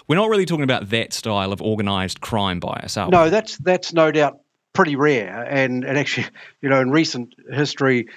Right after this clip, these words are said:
Speaker 2: the main cases of that have been players rather than referees taking, taking payments to fix games. So the claim that prompted all of this, the chap saying the Australian referees were cheating, I think that's almost certainly unwarranted. And
Speaker 1: Hmm.
Speaker 2: you can see why he walked back, not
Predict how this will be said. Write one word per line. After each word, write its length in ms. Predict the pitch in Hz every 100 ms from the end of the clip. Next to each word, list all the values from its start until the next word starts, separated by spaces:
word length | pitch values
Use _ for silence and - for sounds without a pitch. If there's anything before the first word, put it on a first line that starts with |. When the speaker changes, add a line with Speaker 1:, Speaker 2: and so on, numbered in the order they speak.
| - _ _ - -
Speaker 2:
the 140 | 131
main 300 | 139 147 135
cases 440 | 135 135 123 120
of 100 | 117
that 180 | 120 131
have 140 | 117 107
been 400 | 123 120 113 113
players 500 | - 156 131 117 101
rather 420 | 123 117 - 120
than 160 | 107 104
referees 680 | 131 127 120 127 127 107 -
taking, 440 | 127 123 113 107 - - -
taking 320 | 131 123 113
payments 460 | 127 123 113 107 -
to 80 |
fix 240 | 117 123 -
games. 320 | 135 120 110 - - - -
So 180 | 165
the 120 | 156 156
claim 380 | 175 180 165
that 200 | 147 143
prompted 400 | - 165 143 143
all 180 | 131 127
of 60 | 120
this, 240 | 127 117 -
the 80 |
chap 300 | 123 139 131
saying 380 | - 135 127 120
the 140 | 120 113
Australian 440 | - 131 123 113
referees 460 | 120 120 120 117 101
were 60 |
cheating, 460 | 101 147 131 117 113 - - - -
I 80 | 156
think 140 | 156
that's 200 | 147 147
almost 440 | 156 151 135 120 -
certainly 320 | 139 113 123
unwarranted. 680 | 120 110 117 117 107 95 -
And 300 | 123 117 107
Speaker 1:
Hmm. 60 | 123
Speaker 2:
you 60 |
can 120 | 123
see 240 | 113 151 147
why 300 | 123 120 113
he 60 | 110
walked 400 | 120 123 117 -
back, 300 | 127 104 127
not 180 | 120